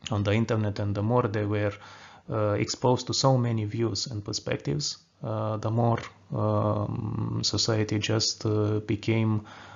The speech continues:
um, a mix of, uh, uh, perspectives that could also be slightly, um, uh, disseminated, uh, influenced, and, um, perhaps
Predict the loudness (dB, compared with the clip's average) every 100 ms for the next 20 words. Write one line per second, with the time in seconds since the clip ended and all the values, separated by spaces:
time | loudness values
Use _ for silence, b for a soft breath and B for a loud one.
0 | B -4 2 4 6 6 4 4 4 2
1 | 0 -2 -6 -6 -4 -2 -2 0 6 8
2 | 8 4 -2 -4 0 2 2 0 2 2
3 | 2 -2 B B B B -12 -2 0 0
4 | 2 0 2 2 4 4 4 0 -2 -10
5 | -12 -18 _ -20 2 4 4 4 6 6
6 | 6 6 6 4 2 2 2 2 0 0
7 | 0 -4 -10 _ -4 0 2 0 0 -2
8 | -4 -4 -4 -2 0 2 2 2 4 4
9 | 4 2 2 -2 -4 B B B 2 4
10 | 6 8 6 6 2 4 2 2 0 -2
11 | -4 -12 B B B -8 -4 0 0 0
12 | 2 2 2 0 -2 -4 0 0 4 2
13 | 2 -2 -2